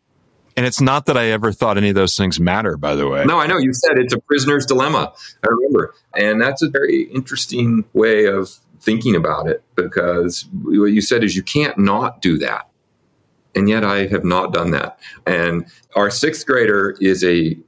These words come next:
Speaker 2: brilliant little person, a really, really insightful in so many ways, and such a creative thinker. I don't care about her grades. I probably should, but, you know, I meet with her teachers. They don't care about her grades.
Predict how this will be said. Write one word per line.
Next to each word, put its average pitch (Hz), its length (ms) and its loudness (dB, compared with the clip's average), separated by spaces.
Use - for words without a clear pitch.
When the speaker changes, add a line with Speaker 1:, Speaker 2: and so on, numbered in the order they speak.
Speaker 2:
brilliant 90 640 0
little 87 240 2
person, 82 640 -4
a 80 60 0
really, 95 540 2
really 87 380 2
insightful 76 920 -2
in 73 120 0
so 92 280 -2
many 85 200 0
ways, - 520 -4
and 80 200 0
such 104 260 -2
a 101 80 -2
creative 87 760 0
thinker. 78 540 -4
I 110 100 -2
don't 160 160 -2
care 151 200 -2
about 101 220 -2
her 76 80 -2
grades. - 520 -8
I - 40 -14
probably 90 340 0
should, 135 520 -2
but, 78 300 -2
you 82 80 0
know, 85 80 0
I 90 80 0
meet 98 240 0
with 113 160 0
her 123 100 0
teachers. 156 440 0
They 147 180 -2
don't 196 200 -4
care 90 120 -2
about 73 200 -4
her - 100 -4
grades. - 500 -8